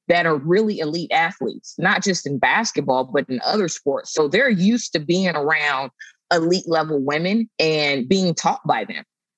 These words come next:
A lot of the guys that, you know, I recruit, they're like, "Oh, my mom's the best athlete." <laughs> And then they're just saying, you know, "She taught me how to shoot." So the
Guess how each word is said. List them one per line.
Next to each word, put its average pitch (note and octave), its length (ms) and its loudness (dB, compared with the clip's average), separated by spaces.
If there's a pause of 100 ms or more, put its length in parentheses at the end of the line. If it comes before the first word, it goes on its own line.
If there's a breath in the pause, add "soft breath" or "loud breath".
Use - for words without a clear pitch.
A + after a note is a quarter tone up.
(160)
A D3+ 40 2
lot D3+ 280 2
of A#3 80 2
the G3 80 2
guys F3 480 0
that, D3 280 -2
you D#3+ 140 -6
know, C#3+ 220 -6
I D3 280 -2
recruit, F3+ 540 -6
they're D#3+ 160 0
like, C#3 340 -2
"Oh, E3 200 -2
my D3+ 160 -6
mom's D3+ 360 -6
the C3 80 -12
best B2+ 240 -4
athlete." B2 540 -4
<laughs> - 160 0 (1000 loud breath)
And G3+ 140 2
then G#3+ 300 0
they're A3 140 0
just G#3+ 200 -6
saying, G3 280 -4
you F#3 60 -2
know, F3 120 -2
"She G3 220 -6
taught F3+ 220 0
me F#3 100 -4
how E3+ 120 0
to D#3+ 80 -2
shoot." F3+ 420 -2
So D3 460 0 (360 soft breath)
the E3+ 240 -2